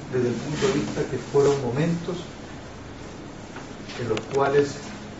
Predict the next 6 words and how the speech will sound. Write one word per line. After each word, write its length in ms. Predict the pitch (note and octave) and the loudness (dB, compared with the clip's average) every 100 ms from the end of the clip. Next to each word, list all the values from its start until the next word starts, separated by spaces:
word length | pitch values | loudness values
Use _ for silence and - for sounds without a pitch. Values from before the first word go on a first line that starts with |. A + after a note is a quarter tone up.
| - - | -12 -2
un 200 | E3+ F#3 F#3 - - - - - - - - - | 6 8 8 10 12 10 4 -6 -10 -12 -12 -10
descubrimiento, 760 | B2 A2+ B2+ A#2 A2+ C3+ D#3 C#3+ | -6 -2 0 2 2 2 0 0
¿no? 760 | A2+ C3+ D3 - - - - F3+ | -6 -6 -6 -4 -4 -6 2 6
Una 100 | F#3+ | 8
invención 600 | - C#3 - - G#3 - | 10 8 8 10 10 10
tecnológica 680 | D3+ C3+ C#3 C#3 - - | 2 4 4 4 4 2